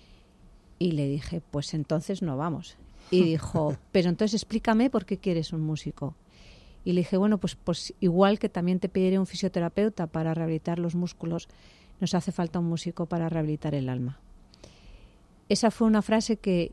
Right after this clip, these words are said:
Speaker 1: que no sé muy bien por qué la dije en ese momento, pero que lo cierto es que él la entendió y la contrató.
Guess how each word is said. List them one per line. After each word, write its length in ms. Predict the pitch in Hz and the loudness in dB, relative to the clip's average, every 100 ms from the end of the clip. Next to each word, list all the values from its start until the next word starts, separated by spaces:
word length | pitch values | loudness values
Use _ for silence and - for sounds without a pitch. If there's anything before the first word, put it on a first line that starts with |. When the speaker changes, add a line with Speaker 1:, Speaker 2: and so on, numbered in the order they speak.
| - - | -8 -4
Speaker 1:
que 360 | 180 165 160 | 0 0 0
no 140 | 170 185 | 0 0
sé 240 | - 185 | 0 -4
muy 160 | 208 180 | 0 2
bien 160 | 180 180 | 2 0
por 140 | 165 | 0
qué 120 | 185 | 0
la 100 | 170 | 2
dije 220 | 175 170 | 2 0
en 60 | 175 | -2
ese 180 | 175 180 | -2 0
momento, 340 | 175 185 180 170 | 0 0 0 0
pero 260 | 165 160 | -2 -2
que 120 | - | -2
lo 100 | 156 | -4
cierto 300 | 156 190 185 | -2 -2 0
es 120 | 196 - | -4 0
que 100 | 190 | 0
él 160 | 190 - - - | 0 -4 -10 -2
la 140 | 170 | 0
entendió 480 | 156 156 156 185 262 - - - - - | 0 0 2 2 0 -6 -20 -20 -18 -4
y 60 | 180 | -2
la 120 | 147 | -2
contrató. 580 | 147 139 143 135 123 | -4 -6 -6 -6 -8